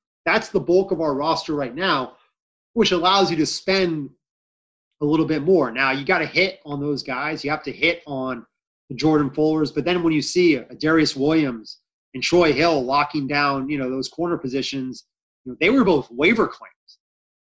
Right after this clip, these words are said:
I mean, I, I think that's, you know, great when you see Austin Blythe playing for us as a waiver claim, Austin Corbett, you know, a trade for a fifth rounder in twenty twenty-one. You know,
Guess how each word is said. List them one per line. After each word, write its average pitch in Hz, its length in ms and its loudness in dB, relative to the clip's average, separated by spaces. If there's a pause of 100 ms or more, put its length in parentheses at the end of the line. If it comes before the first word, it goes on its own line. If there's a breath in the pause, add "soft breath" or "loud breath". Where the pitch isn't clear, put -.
(120)
I - 20 -16
mean, 135 140 -4
I, 147 180 0
I 139 40 0
think 143 180 -2
that's, 156 460 0
you 151 120 -10
know, 127 140 -8
great 139 300 -4
when 139 100 -6
you 127 60 -6
see 135 160 -8
Austin 156 400 -4
Blythe 147 400 -2
playing 135 260 -6
for 127 180 -12
us 117 160 -16
as 117 100 -10
a 120 40 -10
waiver 123 320 -4
claim, 117 340 -12
Austin 143 360 -6
Corbett, 143 560 -2 (400)
you 123 120 -10
know, 120 300 -10
a 147 40 -12
trade 151 500 2
for 139 140 -2
a - 40 -6
fifth 151 280 -4
rounder 143 400 0
in 123 80 -4
twenty 143 280 -4
twenty-one. 135 840 -4 (440)
You 127 120 -6
know, 113 60 -6